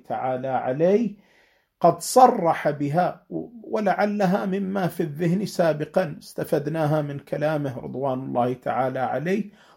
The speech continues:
وبقيت عالقة في الذهن، ولكن جاءت في الذهن هنا من غير أن نلتفت إلى مصدرها.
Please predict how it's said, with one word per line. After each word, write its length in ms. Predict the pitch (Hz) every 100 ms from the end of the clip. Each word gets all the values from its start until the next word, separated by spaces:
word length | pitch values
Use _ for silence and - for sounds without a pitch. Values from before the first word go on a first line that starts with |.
| -
وبقيت 680 | 165 165 202 220 170 139 -
عالقة 680 | 143 139 143 - 135 139
في 200 | 123 -
الذهن، 560 | 127 123 143 131 151 - _ _ _ _ _ -
ولكن 800 | 160 175 190 180 - 185 185 196 _ _ _ _ _ _ _ _ _ _ _ _ -
جاءت 640 | 147 160 240 220 185 151 -
في 180 | -
الذهن 560 | 160 135 156 147 147 147
هنا 420 | 127 151 175 202
من 260 | 202 151 147
غير 680 | 143 190 180 175 175 185 196 - _ _ -
أن 360 | 151 165 175 202
نلتفت 680 | 156 147 131 - 180 165 -
إلى 460 | 113 135 143 135 131
مصدرها. 1040 | 135 - - 131 131 120 135 139 143 160